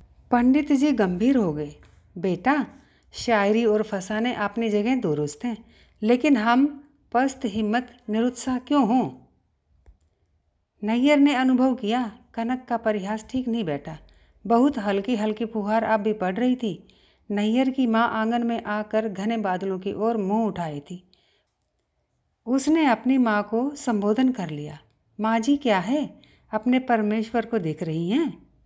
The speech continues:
"हाँ बेटा जी, अब इस उम्र में और किसे देखना है,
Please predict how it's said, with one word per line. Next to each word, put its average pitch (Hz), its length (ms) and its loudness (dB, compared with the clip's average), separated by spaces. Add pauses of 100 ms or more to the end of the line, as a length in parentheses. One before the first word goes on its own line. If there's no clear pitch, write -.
(500)
"हाँ 262 300 4
बेटा 214 320 2
जी, 165 260 -8 (260)
अब 247 160 -4
इस 277 240 -2
उम्र 262 240 0
में 247 160 0
और 262 220 0
किसे 254 260 -2
देखना 170 400 -2
है, 165 220 -8